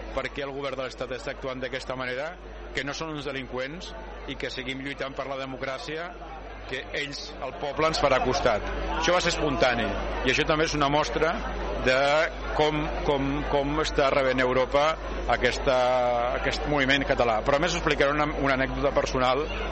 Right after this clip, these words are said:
que també, que també crec que és important.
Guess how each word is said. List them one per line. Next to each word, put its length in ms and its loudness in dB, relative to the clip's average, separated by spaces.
que 80 2
també, 320 4
que 140 2
també 320 4
crec 240 2
que 80 2
és 80 -4
important. 540 0